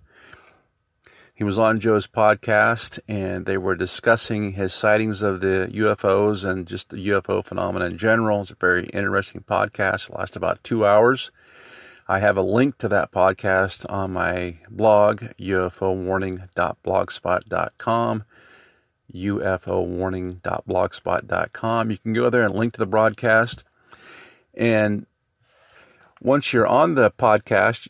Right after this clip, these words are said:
um, if you want to get right to the part about the U S Os, it, uh, starts at about fifty-five minutes into the podcast. Now,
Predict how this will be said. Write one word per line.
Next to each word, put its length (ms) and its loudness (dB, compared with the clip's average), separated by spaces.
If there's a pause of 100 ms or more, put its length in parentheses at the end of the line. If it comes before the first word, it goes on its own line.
(120)
um, 360 0 (140)
if 160 -8
you 80 -2
want 140 2
to 60 0
get 180 -2
right 320 2
to 80 -12
the 100 -4
part 460 2
about 440 -2 (140)
the 320 -6
U 400 -4
S 400 0
Os, 480 2 (520)
it, 280 0 (240)
uh, 280 4
starts 440 2
at 80 0
about 320 0
fifty-five 800 -4
minutes 400 -4 (100)
into 800 -2 (500)
the 140 -8
podcast. 920 -2 (1900)
Now, 480 2